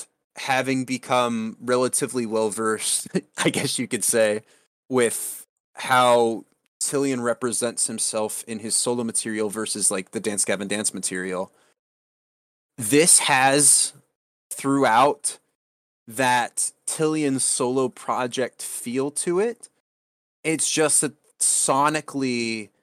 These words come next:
it's a bit all over the place in that the previous albums all committed to whatever genre really that they were going for, whereas this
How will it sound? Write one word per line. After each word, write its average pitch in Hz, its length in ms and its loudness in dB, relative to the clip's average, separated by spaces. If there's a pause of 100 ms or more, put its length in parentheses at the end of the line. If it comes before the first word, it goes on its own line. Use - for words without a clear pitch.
(520)
it's 135 300 2
a 120 80 4 (240)
bit 139 300 2 (380)
all 123 300 6
over 120 300 0
the 156 120 -4
place - 920 -2
in 135 180 2
that 117 180 -2
the 123 80 -4
previous 139 500 -2
albums 117 360 0
all 120 200 0
committed 120 680 -6 (380)
to 117 380 -4 (100)
whatever 120 560 0
genre 113 640 0 (400)
really 131 380 2
that 120 340 0
they 113 180 2
were 107 600 0
going 110 420 0
for, 160 480 -2 (400)
whereas 123 560 2
this 147 600 2